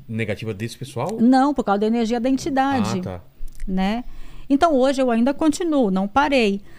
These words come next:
Speaker 2: Só
Speaker 1: Entendi.
Speaker 2: que daí o que acontece? Eu fui extremamente colocada na cruz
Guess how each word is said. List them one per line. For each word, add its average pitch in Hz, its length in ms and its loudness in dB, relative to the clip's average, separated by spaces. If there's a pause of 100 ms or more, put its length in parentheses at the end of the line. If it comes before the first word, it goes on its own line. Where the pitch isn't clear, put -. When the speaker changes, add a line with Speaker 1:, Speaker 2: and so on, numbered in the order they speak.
(100)
Speaker 2:
Só - 140 0
Speaker 1:
Entendi. 403 80 2
Speaker 2:
que 381 60 2
daí 349 100 0
o - 20 -6
que 330 60 -2
acontece? 226 760 -6
Eu 233 160 -4
fui 294 320 -6 (140)
extremamente 262 1400 2 (600)
colocada 254 500 2
na 302 140 2
cruz 269 460 4